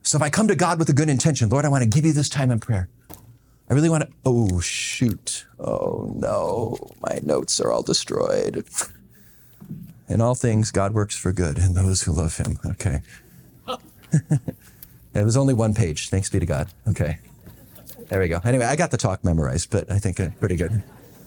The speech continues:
Yeah, so, oh, my watch suffered more. Um, if anyone has, would you mind helping me there? Yeah, sorry. <laughs> Um,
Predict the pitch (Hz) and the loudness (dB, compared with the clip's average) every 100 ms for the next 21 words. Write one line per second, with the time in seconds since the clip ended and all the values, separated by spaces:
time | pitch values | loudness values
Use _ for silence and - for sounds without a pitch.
0 | - - - - 90 87 - - 113 95 | -20 -20 -14 -4 -2 -2 -6 -4 0 0
1 | - - - - 113 101 101 104 123 127 | -2 -16 -10 -2 0 2 2 2 0 0
2 | - - 104 - 80 82 76 67 - - | -2 0 0 0 0 2 0 -2 -8 -20
3 | - - 110 120 131 139 139 131 110 113 | -20 -4 -2 0 0 2 2 4 4 2
4 | 107 - 107 120 127 104 95 98 110 107 | 0 0 0 2 2 2 0 0 2 2
5 | 107 104 101 85 - - 82 90 - - | 2 2 2 -2 -2 -2 0 -2 -6 -2
6 | 196 - - 427 403 - 392 - - - | -2 -2 -4 0 0 0 0 -2 -2 -4
7 | - - - - - - 151 135 | -4 -16 -16 -20 -8 0 2 2